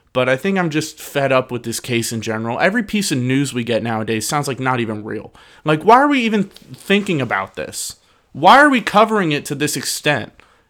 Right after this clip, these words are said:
There's so much other shit going on, and yet we're still sitting here talking about, "She's,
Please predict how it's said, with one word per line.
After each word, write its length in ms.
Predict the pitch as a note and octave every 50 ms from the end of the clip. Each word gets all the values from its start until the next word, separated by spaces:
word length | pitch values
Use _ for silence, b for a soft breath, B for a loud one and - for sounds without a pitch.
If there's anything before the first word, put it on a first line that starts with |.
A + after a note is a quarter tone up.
| b _ _ -
There's 240 | D#3+ F3+ F#3 - -
so 240 | - - A3+ A3+
much 260 | A#3+ C4 B3 G3 - - -
other 220 | D3 E3+ F3 F3
shit 320 | E3+ - - - E3+ D#3+ -
going 340 | D3 C#3 C3 B2+ A#2+ A#2
on, 300 | A2+ A2 G#2 G2+ G2 G#2 b b b b b b b b
and 200 | C3+ C#3+ D3 D3
yet 180 | E3 E3+ D3
we're 100 | D#3+ E3
still 280 | D#3 D#3 - - F#3+ E3
sitting 300 | - - F3+ D#3+ E3 D#3
here 100 | E3 D#3+
talking 240 | D#3+ D#3+ D#3 D#3 D3+
about, 200 | D3+ D3+ - B B B B -
"She's, 500 | - - C#4+ C#4+ C#4+ C#4+ C#4 C4 -